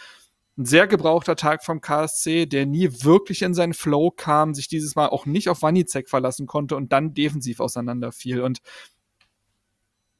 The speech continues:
ich nehme mal meine Bewertung vorweg und, äh, konfrontiere euch quasi damit und ihr könnt dann sagen, ob ihr das seht, so seht oder nicht. Ich finde, dieses Spiel spricht irgendwie auch Bände darüber, wo man den K S C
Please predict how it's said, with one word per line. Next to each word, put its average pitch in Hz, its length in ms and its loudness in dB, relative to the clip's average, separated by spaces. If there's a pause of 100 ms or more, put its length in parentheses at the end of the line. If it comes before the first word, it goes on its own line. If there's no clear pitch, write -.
ich 131 60 -6
nehme 156 140 2
mal 170 80 4
meine 156 240 4
Bewertung 165 380 2
vorweg 156 380 0
und, 143 360 -6
äh, 139 180 2
konfrontiere 139 840 2
euch 127 180 0
quasi 123 340 -4
damit 127 300 -2
und 131 100 -6
ihr 131 80 -4
könnt 127 200 -6
dann 131 80 -4
sagen, 131 160 -2
ob 127 80 -6
ihr - 20 -10
das 123 160 -6
seht, 143 300 -2 (100)
so 131 160 -6
seht 139 220 -6
oder 127 160 -4
nicht. 139 260 -4 (320)
Ich - 60 -8
finde, 190 180 6
dieses 170 240 -2
Spiel 185 280 0
spricht - 420 -4
irgendwie 156 480 -2
auch 139 160 2
Bände 151 360 -2
darüber, 139 500 0
wo 135 60 -4
man 139 140 -4
den 135 120 -6
K 131 160 -6
S 120 100 -8
C 135 280 -4